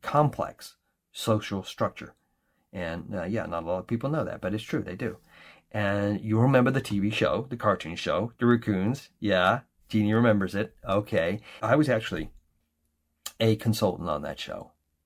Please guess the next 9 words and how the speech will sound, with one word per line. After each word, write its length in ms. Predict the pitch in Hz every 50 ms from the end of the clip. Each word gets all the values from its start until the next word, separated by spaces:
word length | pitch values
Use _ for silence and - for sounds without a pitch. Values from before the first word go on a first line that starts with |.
| _ -
because 640 | 110 104 101 - 110 110 107 107 104 107 107 - -
they 160 | 101 104 123
wanted 320 | 113 87 82 95 113 120
to 60 | -
make 180 | 123 92 - -
sure 240 | - - 82 87 98
it 80 | 123
was 120 | 151 147 -
accurate. 520 | 175 190 190 - - 175 - - - _